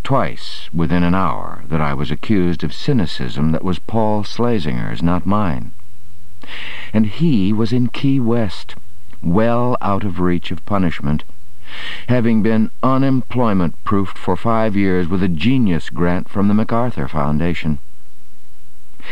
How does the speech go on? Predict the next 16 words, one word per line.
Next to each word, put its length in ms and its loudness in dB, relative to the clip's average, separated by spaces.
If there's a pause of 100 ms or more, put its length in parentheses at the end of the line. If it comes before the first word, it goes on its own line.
(120)
In 200 2
saying 580 2
what 220 2
I 140 2
had 440 0
about 280 0
yen 440 2
and 160 0
fellatio, 680 0 (760)
I 60 2
was 140 2
being 400 2
sociable 640 0
with 160 0
a 40 -2
stranger. 760 0